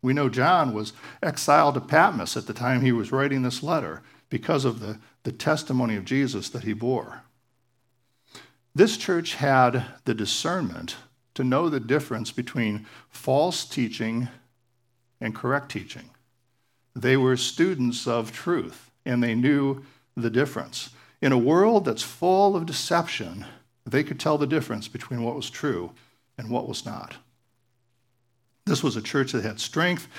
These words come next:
patience, doctrinal purity. They had endurance, and dis-, and there was tremendous cultural pressure against them, and yet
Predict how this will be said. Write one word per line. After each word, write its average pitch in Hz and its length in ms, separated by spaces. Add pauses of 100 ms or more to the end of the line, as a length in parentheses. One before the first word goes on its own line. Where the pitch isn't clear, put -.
(400)
patience, 160 720 (180)
doctrinal 160 540
purity. 151 500
They 120 160
had 123 200
endurance, 139 560 (420)
and 127 180
dis-, 135 340
and 180 360
there 175 80
was 143 200
tremendous 190 600
cultural 185 520
pressure 175 580
against 170 400
them, 113 140
and 113 80
yet 160 200